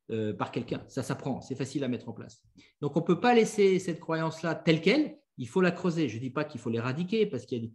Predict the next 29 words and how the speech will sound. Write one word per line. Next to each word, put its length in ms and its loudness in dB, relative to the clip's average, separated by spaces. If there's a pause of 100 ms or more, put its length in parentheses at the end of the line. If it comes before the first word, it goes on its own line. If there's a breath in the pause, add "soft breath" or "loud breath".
(140)
il 40 0
y 20 6
a 40 6
un 40 4
bon 200 6
côté 340 4
dedans, 280 0
je 60 -12
suis 80 -18
pas 120 -6
complètement 240 -6
idiot. 280 -2 (300 loud breath)
Mais, 420 6 (200)
euh, 120 0
il 120 -2
y 80 4
a, 200 0
il 60 -4
y 40 4
a 40 4
des 100 6
risques, 360 4 (120)
il 60 -4
y 20 0
a 60 0
des 80 2
risques 320 0
pervers, 540 -4
euh, 120 -4